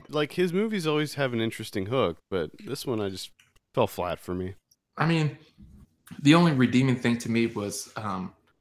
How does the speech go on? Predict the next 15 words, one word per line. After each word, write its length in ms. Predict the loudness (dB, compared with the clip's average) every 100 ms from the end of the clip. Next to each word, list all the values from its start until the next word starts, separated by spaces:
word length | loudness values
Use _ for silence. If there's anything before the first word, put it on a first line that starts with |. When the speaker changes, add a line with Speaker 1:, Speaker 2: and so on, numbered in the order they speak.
| _
Speaker 2:
the 60 | -2
neighbor's 340 | -2 -2 -4
performance. 760 | -10 -16 -8 -6 -6 -8 -12 -16 _ _ _
Like, 120 | -4 -2
that 140 | -4
guy 180 | -4 -8 -14 -20 -20 -12
creeped 280 | -6 -6 -6
me 80 |
the 80 | -12
fuck 320 | -12 -16 -12 -10
out. 340 | -8 -10 -14 _ _ -20 -8
Speaker 1:
He 140 | -2
was 180 | 0 2
very 240 | 4 2
creepy. 460 | 0 -4 -4 -10